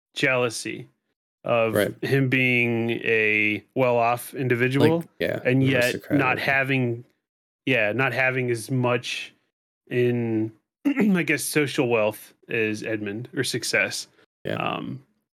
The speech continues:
Speaker 1: so, yeah, I, I appreciate that they focus more on that than, than the, "Oh, you have a prettier girl than I could ever get" kind of thing. They, that's part of it, but it's,
Speaker 2: Mm-hmm.
Speaker 1: it's more of, "I'm just jealous of everything," you know?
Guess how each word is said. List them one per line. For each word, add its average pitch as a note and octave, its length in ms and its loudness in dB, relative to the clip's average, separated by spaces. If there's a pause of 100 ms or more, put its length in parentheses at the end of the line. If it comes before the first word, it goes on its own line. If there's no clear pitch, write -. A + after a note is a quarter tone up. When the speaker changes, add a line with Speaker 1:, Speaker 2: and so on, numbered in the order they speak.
(180)
Speaker 1:
so, G#2+ 280 2
yeah, A2+ 200 2
I, B2 80 2 (120)
I D#3+ 60 4
appreciate E3+ 420 0
that D#3+ 120 2
they D3 100 2
focus C3+ 400 -2
more B2+ 160 0
on A2+ 160 -2
that A2 320 -4
than, A2+ 380 -10
than A#2+ 240 -8
the, A2 260 -4 (300)
"Oh, A#2+ 180 2
you A#2+ 180 2
have A#2+ 120 2
a A#2+ 80 2
prettier A#2 420 2
girl A2+ 300 2
than A2 100 2
I G#2+ 140 2
could A2 160 0
ever G2+ 180 -2
get" G2+ 240 0
kind A2 180 -4
of G2+ 120 -8
thing. G#2 200 -6
They, A2+ 280 -2 (640)
that's D#3+ 200 0
part D#3+ 280 0
of E3 80 2
it, F3+ 180 0
but C3+ 100 0
it's, C3 300 -4
Speaker 2:
Mm-hmm. B2 140 -2
Speaker 1:
it's A#2 180 2
more B2+ 320 2
of, A2 500 0 (580)
"I'm A2 260 0
just A#2 180 -2
jealous A#2 360 -2
of A2 180 -12
everything," G#2 640 -2
you - 80 -6
know? G#2+ 260 -2